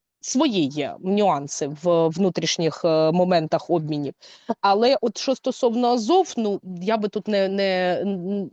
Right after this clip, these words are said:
н-, давайте так, не звинувачувала би українську перемовну, е, групу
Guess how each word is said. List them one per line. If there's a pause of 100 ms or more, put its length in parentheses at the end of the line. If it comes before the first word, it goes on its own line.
(280)
н-, (380)
давайте
так,
не
звинувачувала
би (440)
українську
перемовну,
е,
групу